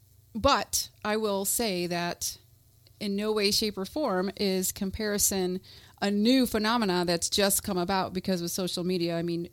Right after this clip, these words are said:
I found a study that was done in nineteen fifty-four on the damage that,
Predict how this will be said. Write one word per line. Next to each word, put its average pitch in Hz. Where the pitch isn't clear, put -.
I 185
found 185
a 180
study 180
that 170
was 175
done 175
in 170
nineteen 180
fifty-four 180
on 180
the 165
damage 185
that, 165